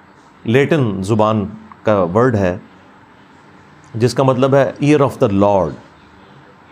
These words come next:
आका की पैदाइश का साल। यानी सैयदना ईसा इब्न मरियम अलैहिस्सलाम जिस साल पैदा हुए, उस साल को उन्होंने एक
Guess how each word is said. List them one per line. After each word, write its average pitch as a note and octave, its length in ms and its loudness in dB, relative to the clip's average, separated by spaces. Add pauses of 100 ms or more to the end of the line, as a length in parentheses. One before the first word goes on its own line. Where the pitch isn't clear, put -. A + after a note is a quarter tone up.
(160)
आका B2+ 380 0
की B2+ 180 0
पैदाइश A2+ 460 0
का A#2+ 140 -2
साल। D#2 360 -2 (960)
यानी A#2 280 0
सैयदना C3+ 600 0
ईसा C#3 240 0
इब्न B2+ 180 0
मरियम A#2 380 0 (460)
अलैहिस्सलाम A2+ 840 0
जिस A2 180 -4
साल G#2+ 240 0 (160)
पैदा G#2+ 200 0
हुए, G#2 320 0 (1600)
उस D3+ 200 0
साल C#3 280 2
को B2+ 200 2 (720)
उन्होंने B2 360 2 (640)
एक A2 200 -2